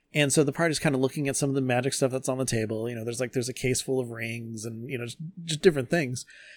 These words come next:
And there's someone who's been there and who basically said, like, "I've been waiting here for, like, twenty minutes." And so he grabbed something and just started walking away. And my player's like, "Wait, did he just take something?" And then all of a sudden, the dog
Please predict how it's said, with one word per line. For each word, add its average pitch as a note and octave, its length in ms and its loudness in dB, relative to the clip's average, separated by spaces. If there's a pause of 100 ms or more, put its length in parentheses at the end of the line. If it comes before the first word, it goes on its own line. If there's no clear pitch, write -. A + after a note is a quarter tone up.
(120)
And D#3 100 2
there's D#3 160 6
someone F3+ 200 6
who's D3 180 6
been C3+ 440 2
there C3+ 300 8
and B2+ 220 0
who C3+ 200 4
basically C3+ 440 4
said, C#3+ 240 4
like, B2 160 2
"I've C3+ 80 6
been C#3 120 4
waiting G3 220 4
here B2+ 160 4
for, C3+ 140 -4
like, C3 160 -2
twenty F3 240 2
minutes." C#3 500 -2 (420)
And C3+ 160 2
so C#3+ 180 8
he A#2+ 420 2 (100)
grabbed D3+ 300 4
something C3+ 240 2
and B2 80 -2
just B2+ 100 2
started C3 300 4
walking A#2 380 -2
away. B2+ 500 0 (580)
And B2+ 480 4 (160)
my C#3+ 100 4
player's D3+ 280 6
like, B2 180 4 (100)
"Wait, C#3+ 200 4
did A2 140 -4
he G#3 100 2
just - 180 -6
take F#3+ 180 2
something?" B3+ 460 -2
And D3+ 180 4
then C#3 140 8
all D#3 180 6
of D#3+ 60 4
a D3+ 60 4
sudden, C#3+ 340 4 (340)
the C#3 120 6
dog D#3+ 440 8